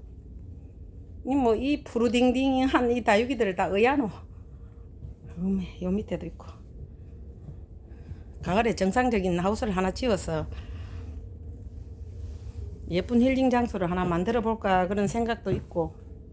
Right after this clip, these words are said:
우선에 시범 삼아서 지금 요 가을까지는 여기서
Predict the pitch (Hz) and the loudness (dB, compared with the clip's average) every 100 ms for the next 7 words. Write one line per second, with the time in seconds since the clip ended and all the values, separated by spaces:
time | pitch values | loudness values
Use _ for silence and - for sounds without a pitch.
0 | - - - - - - - 190 190 311 | -16 -16 -14 -14 -14 -16 -8 -6 6 6
1 | 233 - 262 285 320 302 226 170 180 180 | 6 4 6 8 8 6 4 0 -4 -2
2 | 175 175 180 170 165 185 247 302 302 240 | 0 2 2 2 0 2 4 6 6 6
3 | 196 240 202 - 170 160 | 6 6 4 -2 0 0